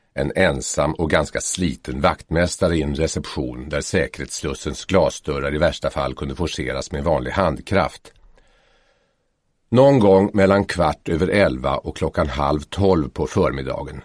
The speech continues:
började hända saker. Och att man inte kunnat fastställa en mer exakt tidpunkt än så beror även det på den dåliga säkerheten. Hur som helst, inom loppet av några minuter anlände sex besökare.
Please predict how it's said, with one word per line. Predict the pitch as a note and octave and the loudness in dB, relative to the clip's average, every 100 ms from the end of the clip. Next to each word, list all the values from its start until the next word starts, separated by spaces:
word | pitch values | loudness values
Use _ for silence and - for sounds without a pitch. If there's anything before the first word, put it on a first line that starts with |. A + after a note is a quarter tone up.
| _ _ _ | _ _ _
började | D#2+ C2+ C#2 | -4 -2 0
hända | F2+ D#2+ C2 C#2+ | 0 0 -2 -6
saker. | - D2 - - - _ _ _ _ _ _ _ _ _ _ _ - | -8 -8 -14 -16 -18 _ _ _ _ _ _ _ _ _ _ _ 0
Och | F2+ | 2
att | E2+ | 4
man | F#2+ | 2
inte | F#2+ F2 E2 | 2 2 -2
kunnat | - F2+ F2 | 2 0 2
fastställa | G#2+ G2 - - E2+ F2+ | 2 0 0 0 2 4
en | F2 | 4
mer | D#2+ E2 | 2 0
exakt | G2 - A2+ G#2+ - | -6 0 0 0 -2
tidpunkt | - G#2 D2 F2+ E2 | 2 2 2 -2 0
än | G2 F2 | 0 0
så | - A2+ F#2 | 2 4 4
beror | E2 F#2 F#2 | 2 2 4
även | F2 F#2+ | 4 4
det | A2+ A#2 F#2 | 4 2 2
på | E2 | 0
den | D#2 D#2+ | 0 2
dåliga | D#2 B1+ C2+ | 0 -2 -6
säkerheten. | - D2+ - D2 B1 - - - _ _ _ _ _ _ _ - | -2 -2 -2 -6 -8 -10 -16 -18 _ _ _ _ _ _ _ 2
Hur | C3 | 4
som | A2+ G#2+ | 6 6
helst, | F2 - - - _ _ _ _ - | 4 0 -12 -18 _ _ _ _ 0
inom | G#2 A#2 A#2 | 4 6 6
loppet | B2 A#2+ A2 | 6 4 4
av | G#2 | 6
några | G#2 F#2+ | 6 6
minuter | F#2+ F#2+ G#2 G2 G2+ - | 6 6 4 2 0 2
anlände | G2 D2+ C#2 D2+ D#2+ E2 | 2 2 0 2 0 -2
sex | - - D#2+ - - - | -6 -2 -4 -4 -12 -10
besökare. | E2+ D#2+ - C2 - - | -8 -6 -4 -6 -8 -12